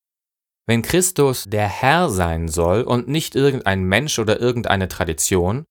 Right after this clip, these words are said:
dann geht das nur im gemeinsamen Hören auf die Bibel und im Hören aufeinander.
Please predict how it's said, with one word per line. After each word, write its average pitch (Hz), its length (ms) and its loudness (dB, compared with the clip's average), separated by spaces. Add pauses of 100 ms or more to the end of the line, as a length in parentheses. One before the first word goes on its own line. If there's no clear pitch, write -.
dann 101 200 0
geht 117 180 0
das 107 180 -2
nur 127 400 0
im 123 160 0
gemeinsamen 110 720 0
Hören 107 380 0
auf - 180 -2
die 92 140 -6
Bibel 95 480 -2 (160)
und 156 200 0
im 151 160 -2
Hören 127 320 0
aufeinander. 87 760 -2